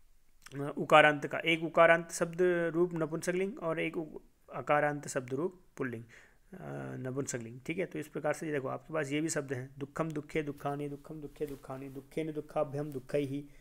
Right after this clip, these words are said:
ऐसे गृहेण गृहाभ्यम गृहैहि, मित्रेण मित्राभ्यम मित्रैहि, ठीक है, मित्राय मित्राभ्यम मित्रैहि। किसी एक रूप का आप, अ, क्या कर सकते हैं?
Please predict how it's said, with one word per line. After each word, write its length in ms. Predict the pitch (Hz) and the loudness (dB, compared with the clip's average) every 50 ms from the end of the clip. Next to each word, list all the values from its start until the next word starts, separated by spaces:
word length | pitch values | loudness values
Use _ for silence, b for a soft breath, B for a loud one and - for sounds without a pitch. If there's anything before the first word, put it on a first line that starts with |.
| B B B B - - | B B B B -10 -8
ऐसे 260 | 147 139 - 180 175 | -6 -4 -4 -4 -4
गृहेण 440 | 139 143 139 127 131 151 165 170 151 | -4 -2 -4 -2 -2 -2 -4 -4 -4
गृहाभ्यम 540 | 151 143 127 143 147 143 135 151 160 156 | -4 -4 -4 -4 -6 -4 -4 -6 -6 -4
गृहैहि, 560 | 143 139 135 123 139 143 143 131 135 143 139 143 B B B B | -4 -4 -4 -2 -2 -2 -2 -2 -6 -8 -8 -10 B B B B
मित्रेण 360 | 156 147 - - 165 170 165 160 | -8 -8 -6 -6 -6 -6 -6 -6
मित्राभ्यम 540 | 156 151 - - 160 156 151 139 147 151 | -8 -10 -8 -6 -4 -4 -4 -4 -8 -10
मित्रैहि, 600 | 151 143 135 - - 135 143 143 131 139 139 139 - - - - - - | -8 -10 -10 -10 -8 -6 -6 -6 -6 -10 -12 -16 -16 -20 -20 -20 -16 -12
ठीक 120 | - 160 160 | -10 -10 -8
है, 60 | 170 | -10
मित्राय 680 | 156 143 147 147 143 143 143 147 - 165 160 160 160 160 | -10 -10 -10 -8 -6 -6 -6 -4 0 2 4 4 4 2
मित्राभ्यम 500 | 160 - - 147 151 151 147 151 156 156 | -2 -4 -2 -2 -2 -2 -2 -6 -8 -8
मित्रैहि। 560 | 151 143 - - 147 139 143 143 139 147 147 B B B B B | -10 -12 -12 -8 -6 -6 -6 -6 -6 -8 -10 B B B B B
किसी 220 | - 185 180 262 254 | -4 -4 -2 0 -2
एक 160 | 240 226 214 | -2 0 0
रूप 220 | 214 220 214 - | 0 0 0 0
का 120 | - 196 185 | 0 0 0
आप, 380 | 180 185 226 - - - - - - | 0 -2 -4 -8 -12 -20 -20 -20 -14
अ, 40 | - - 156 151 151 151 151 151 | -8 -6 -4 -2 -2 -2 -4 -6
क्या 200 | 147 147 - 160 | -6 -6 -6 -4
कर 120 | 156 - 160 | -4 -4 -4
सकते 320 | - - 170 - - 190 | -4 -6 -10 -10 -8 -10
हैं? 140 | 196 226 | -10 -10